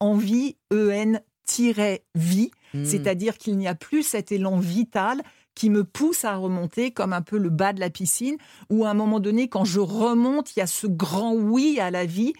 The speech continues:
Speaker 1: même si c'est douloureux, même si c'est difficile, même si ça va prendre du temps,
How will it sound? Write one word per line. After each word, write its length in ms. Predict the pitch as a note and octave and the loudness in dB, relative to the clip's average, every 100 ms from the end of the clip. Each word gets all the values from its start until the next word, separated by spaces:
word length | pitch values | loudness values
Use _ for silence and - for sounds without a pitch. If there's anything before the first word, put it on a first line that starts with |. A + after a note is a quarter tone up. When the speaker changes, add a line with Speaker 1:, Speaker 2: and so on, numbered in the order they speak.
| _ _ _ | _ _ _
Speaker 1:
même 320 | F#3+ G#3+ B3 | 0 2 2
si 140 | B3 A3+ | 0 -2
c'est 160 | A#3 | -2
douloureux, 460 | F#3 G3 G3 G3+ G#3+ | 0 0 2 0 0
même 220 | G3+ F#3 | -2 -4
si 160 | - G3+ | -4 -6
c'est 160 | G#3 | -4
difficile, 520 | F3 F3+ F#3 - F#3+ | -4 -4 -4 -4 -2
même 180 | F#3+ F#3 | -2 -2
si 120 | - | -4
ça 140 | - F3+ | -6 -4
va 120 | E3+ | -4
prendre 380 | - - A3+ A#3 | -4 0 2 2
du 180 | G3 G3 | 0 -4
temps, 260 | G#3+ A#3 | -2 -4